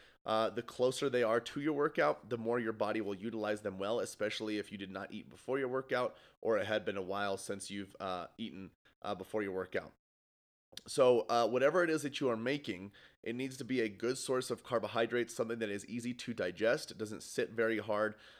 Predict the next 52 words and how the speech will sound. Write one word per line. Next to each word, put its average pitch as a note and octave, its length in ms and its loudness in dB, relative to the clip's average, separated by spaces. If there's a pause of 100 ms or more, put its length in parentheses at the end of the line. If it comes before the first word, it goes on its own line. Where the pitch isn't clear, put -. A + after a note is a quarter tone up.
(120)
uh, G#2 260 0
and A2 120 -4
very A2 220 2
long. G2 540 0
And G#2+ 120 -2
I G2+ 120 0
would G#2 160 0
say G2+ 180 2
a G2 40 0
great G2+ 320 -2
source - 260 -4
of F#2+ 80 -10
that G#2 140 2
is F#2+ 180 -4
white F2+ 200 -2
rice. C3 500 0 (300)
Um, F#2+ 400 -2
that G#2 100 0
is G2+ 100 -6
a G#2 60 -6
good G#2+ 220 -4
source G#2+ 280 -2
of G2 80 -18
carbohydrates, G2+ 720 -2
well, F#2+ 300 0
that, F#2 200 -2
uh, F2+ 200 -4
digest F#2+ 500 -4
very F2+ 220 -2
easily G2 480 -6 (260)
and G#2 140 -6
digest G2+ 360 -2
a - 40 -10
little F#2 180 -2
bit F2+ 240 -6
quicker F#2 340 -4
as F#2 140 -10
well. G2+ 220 0
And G2+ 140 -8
then G2 120 -6
protein, C3+ 520 -2
you A2+ 120 -4
can A#2 120 -10
have G#2 220 -4
any G2 140 -8
sort F#2 220 -6
of, - 100 -12 (120)
any B2+ 160 -2
source A2+ 360 -2
of G2 160 -10
protein F#2+ 500 -6
there. F#2+ 260 0